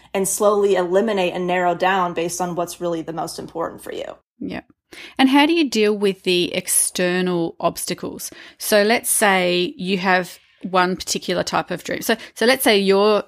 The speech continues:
Speaker 2: your dream didn't mesh with your, your fiance's. So
Speaker 1: Mm-hmm.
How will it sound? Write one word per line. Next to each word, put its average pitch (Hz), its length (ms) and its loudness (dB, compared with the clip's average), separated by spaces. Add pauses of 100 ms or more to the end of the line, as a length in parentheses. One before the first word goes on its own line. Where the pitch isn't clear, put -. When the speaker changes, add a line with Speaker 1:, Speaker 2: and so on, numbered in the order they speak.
Speaker 2:
your 196 200 2
dream 185 280 0
didn't 180 280 -2
mesh 175 360 0
with 170 340 -4
your, 160 500 0 (220)
your 180 160 -2
fiance's. - 580 -8 (380)
So - 220 2 (120)
Speaker 1:
Mm-hmm. 175 500 0